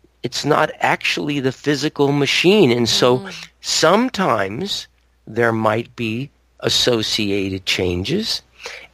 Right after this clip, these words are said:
Speaker 1: and often there are no changes at all on that level, other than there's a greater understanding and a greater sense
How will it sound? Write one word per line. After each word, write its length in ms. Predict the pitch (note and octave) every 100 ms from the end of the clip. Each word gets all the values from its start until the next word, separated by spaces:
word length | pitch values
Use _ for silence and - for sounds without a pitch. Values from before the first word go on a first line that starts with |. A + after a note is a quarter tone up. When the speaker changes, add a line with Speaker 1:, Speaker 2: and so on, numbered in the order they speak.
| _
Speaker 1:
and 180 | B2 C3+
often 840 | - D#3 F#3+ B3+ - C#3+ E3 A#3 - _ _ _ _ _ _ _ -
there 220 | C#3 D#3
are 100 | D#3+
no 300 | D#3 D3+ D#3+
changes 680 | - - D3+ D#3 D#3 D3 C3+
at 100 | C#3
all 420 | D3+ G#3 G#3+ B2 -
on 220 | B2 B2+
that 220 | B2+ C#3
level, 540 | C#3 D#3 E3+ C3 B2 D3 - - -
other 420 | C#3+ F3+ A#3 G#3+
than 540 | C#3 G#2+ E2+ F#2 D3+ G3 - - _ _ _ -
there's 260 | C3+ B2+
a 60 | C#3+
greater 680 | - A2+ C3 C#3 D#3+ D3+ C#3
understanding 1120 | C3+ C3 B2+ - - C3 B2+ C#3 A#2+ G#2 G#2+
and 100 | G#2+
a 80 | G#2+
greater 720 | F#2+ G#2 A#2 C3 D3+ D#3 C3+
sense 460 | - B2 B2+ -